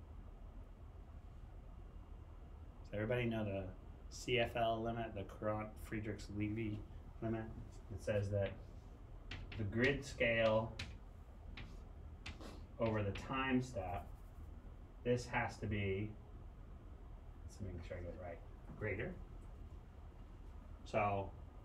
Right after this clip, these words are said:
this is, in order to have numerical stability, basically the crossing time it takes for a signal to cross a grid cell in your numerical model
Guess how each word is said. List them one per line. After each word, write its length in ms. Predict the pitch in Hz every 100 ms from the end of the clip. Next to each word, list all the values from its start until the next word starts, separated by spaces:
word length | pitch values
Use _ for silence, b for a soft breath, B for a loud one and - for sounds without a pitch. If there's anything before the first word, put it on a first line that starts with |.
| - - - - -
this 180 | 123 123
is, 160 | 113 110
in 80 | 113
order 140 | 123
to 100 | 123
have 100 | 120
numerical 480 | 110 117 120 120 120
stability, 600 | - 107 113 127 175 214 - - - - - - - - - - - - -
basically 360 | 127 127 110
the 180 | 104 110 - -
crossing 580 | - 156 147 - - 135
time 400 | 123 127 120 113
it 100 | 107
takes 600 | - 117 110 - - - - - - -
for 140 | 110
a 80 | 104
signal 400 | - 143 131 117
to 100 | 120
cross 480 | - 117 110 107 -
a 80 |
grid 360 | 98 - 127 127
cell 300 | - 117 110
in 100 | 101
your 120 | 101
numerical 560 | 98 101 127 151 147 110
model 480 | - 90 107 147